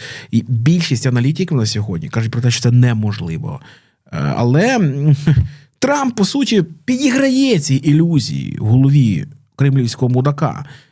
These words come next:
Він перестав тиснути, він перестав грати на позицію сили України. Тож Путін думає, а чого не попробувати? А що мені там заважає? Ну, ваняк чергових утилізуємо, ну нічого страшного,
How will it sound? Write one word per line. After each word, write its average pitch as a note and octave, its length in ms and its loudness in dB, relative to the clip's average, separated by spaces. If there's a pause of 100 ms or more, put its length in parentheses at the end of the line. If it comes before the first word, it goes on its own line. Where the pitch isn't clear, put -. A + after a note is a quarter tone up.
Він G3 400 0 (260)
перестав G3+ 500 0
тиснути, - 460 -2
він C3 180 4
перестав C#3 580 0
грати C3+ 400 -2
на A2+ 100 -4
позицію A#2 520 -4
сили G#2+ 280 -2
України. G#2 560 -6 (100)
Тож G3+ 220 -8
Путін F3+ 380 -2
думає, E3+ 380 -2
а F3 140 0
чого C4+ 260 0
не D4 80 2
попробувати? G#3+ 640 0 (460)
А A3 160 -2
що D4+ 220 -4
мені D#3+ 360 2 (320)
там G#2 360 -2 (800)
заважає? C3+ 680 0
Ну, D#4 300 -4 (240)
ваняк D#3 400 2
чергових A2+ 560 0
утилізуємо, G#2 680 0
ну D3 80 4
нічого E3+ 300 0
страшного, C#3 540 0